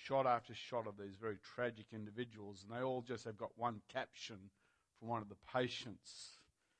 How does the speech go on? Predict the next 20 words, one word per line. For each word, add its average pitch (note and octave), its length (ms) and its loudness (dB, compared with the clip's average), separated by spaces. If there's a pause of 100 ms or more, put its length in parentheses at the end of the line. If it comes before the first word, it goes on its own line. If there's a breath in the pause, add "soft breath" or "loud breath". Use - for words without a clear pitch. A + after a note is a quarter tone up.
(720)
And, A#2+ 420 2
uh, A2+ 220 4 (880)
one C#3 240 8
of C3+ 80 4
the A#2+ 140 2 (120)
patients A#2 460 0
inside A2 640 2
says G#2 380 -8
that A2+ 240 -6
the G#2 60 -8 (120)
best D#3+ 420 4
thing C#3 360 4
and B2 120 0
the A2+ 80 0
worst C#3 440 4
thing C3 160 2
that B2 100 0
ever A2+ 200 4
happened A2+ 400 0
to - 140 -12